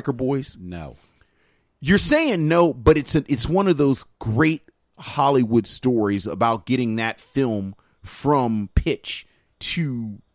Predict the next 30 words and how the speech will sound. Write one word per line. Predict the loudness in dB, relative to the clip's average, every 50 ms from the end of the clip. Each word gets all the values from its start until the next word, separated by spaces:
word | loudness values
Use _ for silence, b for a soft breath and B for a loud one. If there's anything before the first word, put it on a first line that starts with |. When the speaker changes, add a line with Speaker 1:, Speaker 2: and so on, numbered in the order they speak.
| _ _ -10
Speaker 1:
to | -6 -4 -4 -4 -4 -6 -8 -12 -14 -18 _ _ _ _ -8
screen. | -6 -6 -4 -2 -2 0 0 -2 -4 -6 -8 -14 b b b b
Speaker 2:
Isn't | -10 -8 -6 -8 -8 -6 -6
Biker | -6 -6 -6 -8 -10
Boys | -8 -8 -6 -6 -6 -6 -8 -12 -12
more | -12 -10 -8 -8 -6 -6 -8
or | -8
less | -8 -10 -12 -12 -12
supposed | -14 -14 -12 -12 -12 -10 -10
to | -12
be | -12 -12
like | -12 -14 -14
a | -16
sequel | -18 -18 -20 -20 -16 -16 -16 -16 -16 _ -12 -10 -10 -8 -10 -10 -12 -16 -18 -18
to, | -14 -12 -12 -10 -10 -10 -10 -12 -12 -14 -16 -18 -20 _ _ _ _ _ _ _ _ _ _ _ _ _ -4
uh, | 0 2
Speaker 1:
No, | 4 4 6 4 4 4 4 4 4 4 4 2
Biker | 2 2 4 4 4 4 2 4
Boys | 6 6 6 6 6 6 4
was | 4 4 4 2
always | 4 6 6 6 8 6 4 2 2
about, | 0 0 2 2 0 0 -2 _ -20 -16
supposed | -10 -8 -6 -2 0 2 0 0 0
to | -2
be | -2 -2
a | -2
film | -2 -4 -4 -4 -4 -4 -4
about | -4 -4 -2 -2 -2 -4 -6 -10 -6
black | -2 0 0 0 -2 -4 -4 -2
bikers. | 0 0 0 0 -2 -8 -14 -14 -16 -18